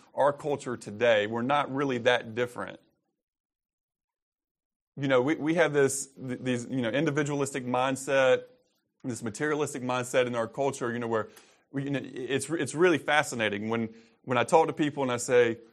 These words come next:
you know, "So what do you think is gonna happen to you when you die?" And, and a lot of times you get, "Well, you know, well, if there's a heaven or if there's something after, you know,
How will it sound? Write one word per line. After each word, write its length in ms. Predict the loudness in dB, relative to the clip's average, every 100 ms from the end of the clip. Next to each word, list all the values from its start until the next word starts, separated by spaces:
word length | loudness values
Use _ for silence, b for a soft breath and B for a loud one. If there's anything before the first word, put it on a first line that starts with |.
| _
you 80 | -6
know, 60 | -4
"So 120 | -2
what 140 | 0
do 60 | -2
you 60 |
think 340 | -2 -2 -2 -6 -18
is 100 | -20
gonna 180 | -8 -6
happen 300 | -2 -2 -2
to 140 | -6 -6
you 120 | -4
when 160 | -4 -6
you 100 | 0
die?" 380 | 4 6 6
And, 120 | 4 -2
and 240 | -6 -6
a 40 |
lot 180 | 0 0
of 80 | 0
times 200 | -4 -4
you 60 | -2
get, 180 | -2
"Well, 220 | 2 2 2
you 100 | 0
know, 140 | -2
well, 240 | -2 0
if 100 | 0
there's 160 | -2 -4
a 60 | -2
heaven 380 | 0 0 -2
or 80 | -6
if 60 | -6
there's 160 | -8 -6
something 300 | -8 -4 -2
after, 300 | -2 -2 -6
you 100 | -2
know, 160 | -4